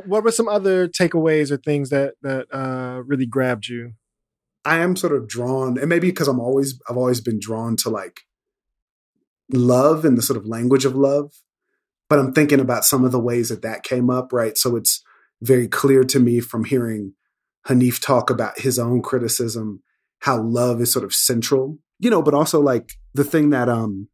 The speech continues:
Speaker 2: Adrienne Maree Brown said, where she said, "A lot of people are engaging with me who don't know that I love them."
Speaker 1: Yeah.
Speaker 2: If there's not a better way to, to encapsulate what it means to be a public person, especially a public person on the internet at all,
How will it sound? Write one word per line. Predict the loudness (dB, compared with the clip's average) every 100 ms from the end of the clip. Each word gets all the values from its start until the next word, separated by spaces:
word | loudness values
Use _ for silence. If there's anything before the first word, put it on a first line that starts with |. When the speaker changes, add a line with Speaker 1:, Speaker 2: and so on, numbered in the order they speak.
| _ _ _ _ _ -20 _ -2
Speaker 2:
Adrienne | 2 4
Maree | 4 2 2
Brown | 2 2
said, | 2 0
where | 0 0
she | 0
said, | 0 0 -2
"A |
lot | 0 2 0
of | 0
people | -2 0 -2
are | -2
engaging | -2 -2 0 0
with | -2 -6
me | -8
who | -6
don't | -2 0 0
know | -2
that | 0
I | 0
love | 0 0 0 0
them." | -8 -12 _ -12
Speaker 1:
Yeah. | -8 -8 -10 -14 -16 _
Speaker 2:
If | -2 0
there's | 2 2
not | 2
a | 0
better | 0 0 2 0
way | 0 2 2 0
to, | 0 -2 -8 _ _ _ _ _ _ _ _ _ 0
to | 0
encapsulate | 0 0 0 2 4 4 2
what | 2 2
it | 2
means | 2 4 2 0
to | -2
be | 0
a | -2
public | -2 -4 -4 -8 -4
person, | -2 0 0
especially | 0 2 2
a |
public | 2 -2 0
person | 0 0 -2
on | -6
the | -6
internet | -2 2 2 0
at | -6
all, | -10 -4 -4 -4